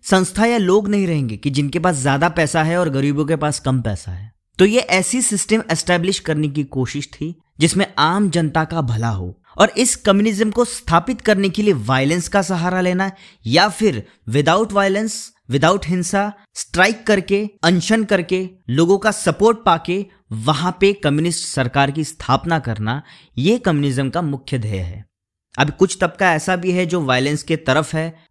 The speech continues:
जहां पे ब्लडशेड है, और कुछ ऐसे भी लोग हैं जो वायलेंस के against है तो भी कम्युनिज्म फॉलो करते हैं। दोस्तों,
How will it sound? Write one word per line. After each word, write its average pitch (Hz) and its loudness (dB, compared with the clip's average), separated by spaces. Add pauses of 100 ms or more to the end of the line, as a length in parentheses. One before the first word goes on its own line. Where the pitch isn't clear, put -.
जहां 127 -2
पे 147 -2
ब्लडशेड 123 -2
है, 143 -6 (260)
और 165 2
कुछ - -2
ऐसे 165 2
भी 214 -2
लोग 196 2
हैं 208 2
जो 233 0 (240)
वायलेंस 170 2
के 233 -2
against 185 0
है 175 2
तो 180 4
भी 156 2
कम्युनिज्म 185 0
फॉलो 151 0
करते 127 0
हैं। 87 -6 (120)
दोस्तों, 202 4